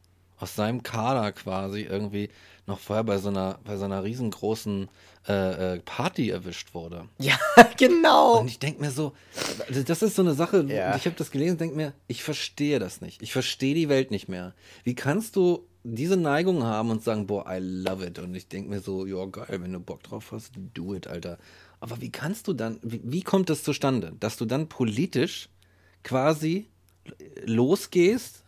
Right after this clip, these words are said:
Speaker 1: ins Parlament und dein, an deinem eigenen Ast sägst?
Speaker 2: Ja.
Speaker 1: So. Und dich dann auf den Ast abends wieder zurückziehst oder morgens wieder hingehst und wieder am eigenen Ast sägst. Ich verstehe nicht, wie das, wie das kommen kann. Wie ist das? Sind das irgendwelche psychologischen Prozesse?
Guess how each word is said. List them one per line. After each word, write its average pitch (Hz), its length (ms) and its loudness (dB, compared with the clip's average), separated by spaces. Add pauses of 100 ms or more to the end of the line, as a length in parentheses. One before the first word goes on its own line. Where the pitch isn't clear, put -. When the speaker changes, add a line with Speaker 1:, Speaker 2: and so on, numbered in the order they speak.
(120)
Speaker 1:
ins 123 180 -4
Parlament 143 680 0 (280)
und 135 240 2
dein, 127 220 2
an 127 200 2
deinem 127 240 0
eigenen 147 500 -2
Ast - 340 -2
sägst? 98 680 -6 (320)
Speaker 2:
Ja. 104 220 -4
Speaker 1:
So. 90 300 -6 (480)
Und - 180 -6
dich 110 140 -6
dann 113 200 0
auf 127 140 -4
den - 180 -2
Ast - 360 -6 (160)
abends 123 340 -2
wieder 120 160 -2
zurückziehst 120 600 -6
oder 101 120 -4
morgens 98 380 -4
wieder 113 100 0
hingehst 165 400 -2
und 131 100 -4
wieder 123 140 -2
am - 140 -6
eigenen 127 280 -4
Ast - 300 -8
sägst. 90 380 -10 (160)
Ich - 80 -14
verstehe 143 320 0
nicht, 160 180 -2
wie 135 80 -2
das, 139 280 -2 (640)
wie 127 120 -2
das 131 240 2
kommen 233 320 2
kann. 101 380 -6
Wie 123 120 -2
ist - 240 -8
das? - 180 -12
Sind 110 160 -4
das 107 140 -4
irgendwelche 87 360 -6
psychologischen 135 800 -4
Prozesse? 123 640 -4